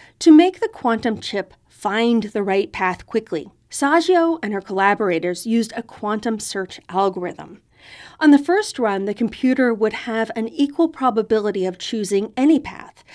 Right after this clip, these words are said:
But once the learner stumbled onto the right one, the reward kicked in. The physics at each bend in the light's path adjusted to entice the learner into making more right choices.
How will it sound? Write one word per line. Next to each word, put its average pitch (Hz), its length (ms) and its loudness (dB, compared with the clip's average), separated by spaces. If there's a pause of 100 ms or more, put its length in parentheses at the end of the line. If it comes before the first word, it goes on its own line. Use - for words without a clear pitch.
(340)
But 294 220 0
once 302 340 -2
the 453 120 0
learner 220 440 2
stumbled 220 760 -4
onto 233 280 2
the 220 120 -2
right 202 260 -6
one, 190 400 -4 (220)
the 254 80 -4
reward 302 580 4
kicked - 240 -10
in. - 240 -14 (560)
The 269 100 -2
physics 320 520 2
at 214 180 0
each 269 420 0
bend 202 360 -2
in 190 100 -2
the 185 80 -2
light's 180 400 -4
path 175 540 -4
adjusted - 800 -6
to 302 160 4
entice 294 520 0
the 277 140 -4
learner 190 480 -4
into 214 260 -4
making 214 540 0
more 202 300 2
right 175 320 -4
choices. - 640 -4